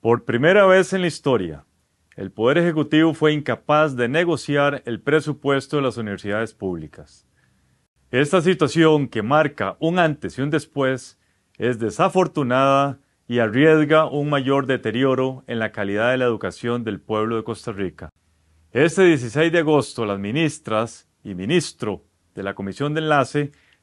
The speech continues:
trasladaron su responsabilidad a la Asamblea Legislativa. Las universidades públicas denunciamos la intransigencia del Poder Ejecutivo y su falta de voluntad de invertir en la educación superior costarricense.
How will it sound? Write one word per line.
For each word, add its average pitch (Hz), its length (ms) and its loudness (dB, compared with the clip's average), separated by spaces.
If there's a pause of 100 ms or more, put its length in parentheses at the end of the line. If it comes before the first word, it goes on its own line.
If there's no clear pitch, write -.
trasladaron 156 840 4
su 180 240 0
responsabilidad 135 1120 -2 (480)
a 101 140 -8
la 104 80 -4
Asamblea 107 400 -4
Legislativa. 120 720 -6 (760)
Las 104 180 -8
universidades 120 560 -2
públicas 175 580 2
denunciamos 151 880 -2
la 113 240 -2
intransigencia 139 1200 0 (400)
del 104 140 -6
Poder 120 240 2
Ejecutivo 160 720 0
y 135 100 0
su 120 180 -8
falta 160 420 2
de 147 40 4
voluntad 147 760 0 (460)
de 113 100 -4
invertir 117 500 -2
en 147 100 -2
la 139 60 2
educación 123 460 -2
superior 117 440 -4
costarricense. 107 840 -8